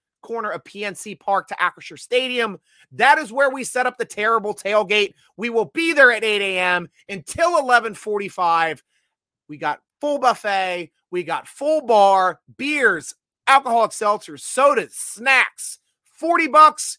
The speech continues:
free music, giveaways. We got a D J. Great time. Come talk to me. Yank on me. Yell at me. "Striker, come on over here. Let's talk." I will come over and hang out,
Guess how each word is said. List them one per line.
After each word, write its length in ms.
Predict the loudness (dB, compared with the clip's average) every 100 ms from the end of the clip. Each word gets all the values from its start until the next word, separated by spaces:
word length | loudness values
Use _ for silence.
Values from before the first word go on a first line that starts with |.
| _
free 300 | -6 -2 -2
music, 500 | -2 -6 -2 -2 _ _ _
giveaways. 600 | -4 0 0 4 4 4
We 100 | -2
got 180 | 2 4
a 40 | 2
D 320 | -2 -2 -2
J. 460 | -2 -2 -2 -6 _ _ _ _ _
Great 280 | 0 0 -2
time. 320 | -2 -2 -2
Come 260 | -2 -4
talk 280 | 0 0 0
to 100 | -6
me. 400 | -10 -6 -4 -6 _ _ _
Yank 340 | 4 4 4
on 140 | -4 -4
me. 80 |
Yell 340 | -6 2 4 4
at 80 | -2
me. 120 | -8
"Striker, 440 | -4 2 2 0
come 160 | -4 0
on 140 | 2
over 160 | 2 0
here. 100 | -4
Let's 200 | -4 -4
talk." 280 | 0 0 -2 -2
I 120 | 0
will 120 | 0 -2
come 240 | -2 2
over 320 | 2 2 0
and 120 | -4
hang 300 | -2 0 0 2
out, 260 | 4 4